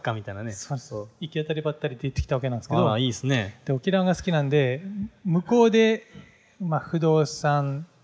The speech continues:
Speaker 2: とか、まあ、ホテルはないし、
Speaker 1: うん、
Speaker 2: そういう宿泊者を、
Speaker 1: うん。
Speaker 2: まあ、泊めれるような、
Speaker 1: はい、はい。
Speaker 2: まあ、不動産が欲しくて、
Speaker 1: なるほど。
Speaker 2: って考えた時に、
Speaker 1: うん。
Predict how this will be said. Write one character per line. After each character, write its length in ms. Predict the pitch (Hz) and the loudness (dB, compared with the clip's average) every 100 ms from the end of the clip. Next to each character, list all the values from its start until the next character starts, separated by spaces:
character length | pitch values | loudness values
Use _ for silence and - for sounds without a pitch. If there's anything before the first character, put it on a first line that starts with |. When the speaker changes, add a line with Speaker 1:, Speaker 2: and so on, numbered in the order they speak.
| _ | _
Speaker 2:
と 80 | 135 | -10
か、 240 | - 151 175 _ _ _ _ _ _ _ _ - | -4 -4 -4 _ _ _ _ _ _ _ _ -10
ま 60 | |
あ、 40 | 135 | -6
ホ 180 | - 160 | -2 -2
テ 300 | - 190 190 | 2 2 4
ル 200 | 196 196 | 2 2
は 140 | 190 | 2
な 160 | 185 190 | 2 2
い 220 | 196 185 | 0 -2
し、 400 | - 214 190 190 | -4 -2 -2 0
Speaker 1:
う 40 | 160 | 2
ん、 20 | |
Speaker 2:
そ 60 | |
う 40 | 170 | 2
い 220 | 165 156 | 2 0
う 160 | 208 233 | -4 -10
宿 320 | - - - 208 | -8 -8 -2 -2
泊 240 | 202 - | -2 -4
者 220 | - 151 | 0 2
を、 80 | 127 | 2
Speaker 1:
う 20 | |
ん。 60 | 160 | -2
Speaker 2:
ま 200 | - - 139 | -2 -2 0
あ、 20 | |
泊 80 | 160 | 2
め 100 | 160 | 4
れ 120 | 147 | 4
る 100 | 139 | 2
よ 200 | 139 135 | 2 2
う 20 | |
な、 240 | 123 120 120 | 2 -2 0
Speaker 1:
は 100 | 202 | 2
い、 60 | 151 | 2
は 60 | |
い。 60 | 98 - - - 190 214 - - | 0 -8 -14 -10 -6 -6 -8 -8
Speaker 2:
ま 100 | 147 | -8
あ、 40 | - _ _ _ - | -8 _ _ _ -8
不 120 | 180 | 0
動 100 | 160 | 2
産 140 | 156 | 4
が 100 | 135 | 2
欲 200 | - - | 0 -4
し 280 | - - 127 - | -4 -4 -8 -10
く 120 | - | -20
て、 400 | - - 120 101 - _ - | -20 -4 -4 -4 -12 _ -2
Speaker 1:
な 200 | 151 208 | 4 6
る 100 | 196 | 6
ほ 100 | 175 | 6
ど。 100 | 113 | 4
Speaker 2:
っ 20 | |
て 80 | 165 | 0
考 280 | - 156 151 | 2 2 2
え 60 | 143 | 2
た 120 | 135 | -2
時 220 | 139 127 | -2 -2
に、 220 | 135 123 | -2 -4
Speaker 1:
う 20 | 123 | -6
ん。 140 | 104 | -14